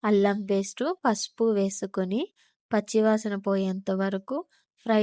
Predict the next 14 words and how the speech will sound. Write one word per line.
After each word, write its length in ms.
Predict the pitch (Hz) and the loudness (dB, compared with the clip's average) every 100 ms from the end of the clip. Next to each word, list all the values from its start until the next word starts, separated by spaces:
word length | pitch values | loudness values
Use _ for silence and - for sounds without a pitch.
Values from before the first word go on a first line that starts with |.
| 202 | 2
చేసుకున్న 580 | 214 208 - - 196 196 | 0 0 -2 -6 -2 -2
తర్వాత 540 | 190 190 185 180 180 277 403 _ - - _ _ - | -2 -2 -2 -4 -4 -6 -8 _ -20 -20 _ _ 0
దీనిలోనే 800 | 220 226 214 214 202 196 208 320 427 _ _ _ 233 | 4 6 6 4 2 0 -2 -2 -6 _ _ _ -4
టమాటా 480 | 220 214 208 208 | 0 0 0 0
ముక్కలు 480 | 208 202 - 208 240 | 0 -2 -2 0 2
వేసుకోవాలి. 920 | 254 208 - - 190 190 196 196 214 359 - _ _ _ _ _ 226 | 2 0 -4 -6 -4 -4 -4 -4 -2 -4 -6 _ _ _ _ _ -6
టమాటా 500 | 214 214 208 196 233 | -2 0 0 0 -2
సాఫ్ట్ 460 | - 214 208 - 214 | 0 -4 -4 -4 -2
అయ్యేంత 340 | 208 196 196 | 0 -2 -4
వరకు 420 | 190 190 190 233 240 | -2 -2 -2 -4 -4
కుక్ 240 | 214 202 - - | -4 -6 -6 -2
చేసుకున్న 500 | 196 - - 196 190 - | -2 -2 -8 -4 -4 -2
తర్వాత 560 | 185 185 190 196 - 254 427 _ _ - _ - _ - _ _ - | -2 0 -2 -4 -4 -4 -4 _ _ -20 _ -20 _ -20 _ _ -4
ఉప్పు 440 | 208 - _ 220 | -4 -4 _ 0